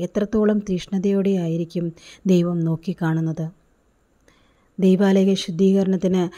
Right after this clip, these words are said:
മേശകളും പീഠങ്ങളും മറിച്ചിടൽ മാത്രമല്ല, അതിൽ വിൽക്കുന്നവരെയും വാങ്ങുന്നവരെയും പുറത്താക്കുവാൻ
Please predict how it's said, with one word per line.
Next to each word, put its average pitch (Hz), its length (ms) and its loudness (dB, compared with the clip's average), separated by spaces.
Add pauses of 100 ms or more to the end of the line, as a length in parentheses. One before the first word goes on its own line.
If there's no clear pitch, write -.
(260)
മേശകളും 190 580 2
പീഠങ്ങളും 190 680 2
മറിച്ചിടൽ 196 540 0
മാത്രമല്ല, 180 640 0 (540)
അതിൽ 180 300 2
വിൽക്കുന്നവരെയും 185 840 2
വാങ്ങുന്നവരെയും 185 720 2
പുറത്താക്കുവാൻ 185 800 -2